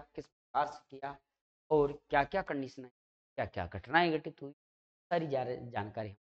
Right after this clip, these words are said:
प्राप्त करने जा रहे हैं प्यारे दोस्तों। एक एक चीज समझना है आपसे, जी जान से जुड़ जाइए प्यारे दोस्तों और एकदम मस्त तरीके से आप पढ़ना स्टार्ट।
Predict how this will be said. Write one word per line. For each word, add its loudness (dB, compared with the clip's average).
प्राप्त -6
करने -2
जा 10
रहे 4
हैं -4
प्यारे -8
दोस्तों। -14
एक -4
एक -6
चीज -8
समझना -2
है 4
आपसे, -2
जी 6
जान 4
से -8
जुड़ -8
जाइए 6
प्यारे 4
दोस्तों -2
और 0
एकदम 8
मस्त -10
तरीके -6
से -6
आप -4
पढ़ना 0
स्टार्ट। -8